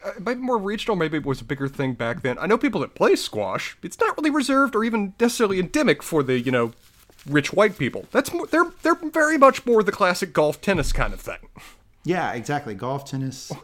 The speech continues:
Speaker 1: Or their
Speaker 2: um,
Speaker 1: kids are playing
Speaker 2: horse
Speaker 1: lacrosse.
Speaker 2: riding.
Speaker 1: Their kids playing lacrosse is a real big thing.
Speaker 2: Oh, gosh. That, that's a good call. There you go. Yeah, do you, do you know the rules to lacrosse? Then you're a rich white person. There you go. There's the, there's the litmus test.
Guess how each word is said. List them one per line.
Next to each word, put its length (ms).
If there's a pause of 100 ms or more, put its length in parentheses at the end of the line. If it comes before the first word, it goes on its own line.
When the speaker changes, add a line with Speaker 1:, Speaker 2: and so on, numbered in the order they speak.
(160)
Speaker 1:
Or 120
their 100
Speaker 2:
um, 60
Speaker 1:
kids 260
are 40
playing 320
Speaker 2:
horse 120 (240)
Speaker 1:
lacrosse. 0 (220)
Speaker 2:
riding. 300
Speaker 1:
Their 120
kids 280
playing 340
lacrosse 460
is 100
a 60
real 280
big 220
thing. 280 (460)
Speaker 2:
Oh, 340
gosh. 300
That, 180
that's 200
a 60
good 220
call. 380
There 120
you 140
go. 260 (540)
Yeah, 100 (340)
do 100
you, 160
do 160
you 160
know 200
the 100
rules 320
to 100
lacrosse? 640
Then 140
you're 100
a 40
rich 200
white 160
person. 300
There 100
you 60
go. 140 (120)
There's 220
the, 60 (120)
there's 300
the 100
litmus 380
test. 320